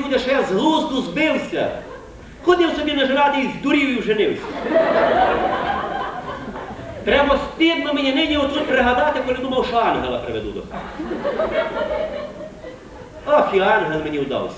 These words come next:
Ну, що тут говорити? Можу сміло його разом з хатою спалити. Щоб вона нині ще зранку в'янути почала, ще не було дня, години, щоб вона змовчала.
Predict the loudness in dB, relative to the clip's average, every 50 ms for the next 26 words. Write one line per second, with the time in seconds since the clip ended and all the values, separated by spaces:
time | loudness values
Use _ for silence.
0 | -16 -18 -18 -16 -16 -16 -16 -16 -16 -14 -12 -8 -6 -6 -6 -8 -8 -10 -10 -10
1 | -12 -14 -14 -14 -14 -14 -14 -12 -8 -8 -6 -2 0 2 2 2 2 0 0 0
2 | 0 0 -2 -2 -4 -6 -10 -12 -16 -16 -18 -18 -2 4 6 6 6 6 0 -2
3 | 2 4 4 4 6 6 6 6 6 6 4 4 2 2 0 -2 -2 -4 -4 -2
4 | -2 0 0 -2 -4 -4 -6 -6 -6 -4 -4 -4 -2 -2 -2 0 2 4 4 4
5 | 4 4 2 2 2 2 2 2 2 2 2 2 0 0 0 -2 -2 -2 -2 -4
6 | -4 -4 -4 -6 -6 -6 -6 -6 -8 -8 -8 -10 -10 -10 -10 -10 -10 -10 -8 -8
7 | -8 -10 -10 -8 -8 -8 -8 -10 -12 -12 -12 -12 -12 -12 -14 -12 -12 -12 -12 -10
8 | -6 -2 2 4 6 6 6 6 6 4 2 2 0 0 0 0 2 2 2 4
9 | 4 4 4 4 4 4 2 2 -2 -4 -4 -2 0 2 2 2 2 0 -2 -2
10 | -2 -2 -2 0 2 2 4 4 4 4 2 2 0 -4 -8 -4 0 2 2 2
11 | 2 2 2 2 2 2 2 -2 -2 0 2 2 2 2 2 0 0 -2 -2 -2
12 | -2 -2 -2 -2 -4 -4 -2 0 0 2 2 0 0 -2 0 2 2 2 2 0
13 | -2 -2 -2 -2 -4